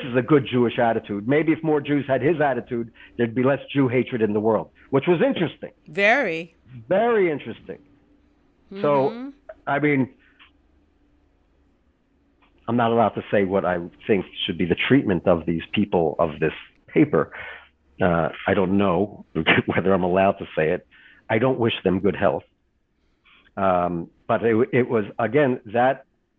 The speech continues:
Speaker 1: was interesting to see. And, and I think that is an important lesson, though, that when Jews feel confronted, go out.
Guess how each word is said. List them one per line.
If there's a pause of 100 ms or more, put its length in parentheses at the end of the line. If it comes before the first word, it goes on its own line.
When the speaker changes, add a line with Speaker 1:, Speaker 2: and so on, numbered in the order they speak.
(720)
Speaker 1:
was
interesting (160)
to (200)
see. (960)
And, (140)
and
I (100)
think
that
is
an
important
lesson,
though, (960)
that
when
Jews (320)
feel
confronted, (1500)
go
out.